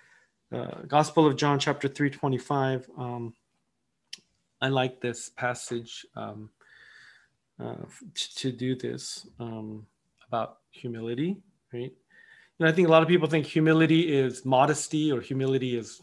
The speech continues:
quietude, um, and stuff. And it might manifest in that way, but humility is really, like I've been saying, um,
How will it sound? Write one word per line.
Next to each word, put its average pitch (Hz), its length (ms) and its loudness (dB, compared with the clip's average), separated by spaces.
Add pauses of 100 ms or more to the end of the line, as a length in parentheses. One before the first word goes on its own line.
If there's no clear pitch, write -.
quietude, 127 1040 0
um, 110 520 -10 (360)
and 117 120 -10
stuff. 110 280 -8
And 151 100 -2
it 165 40 2
might 196 320 4
manifest 156 480 2
in 127 80 -4
that 113 140 -6
way, 117 100 -4
but 127 160 -6
humility 247 500 4
is 151 140 6
really, 180 320 10
like 143 180 6
I've 139 140 4
been 131 120 0
saying, 147 460 4 (720)
um, 123 440 0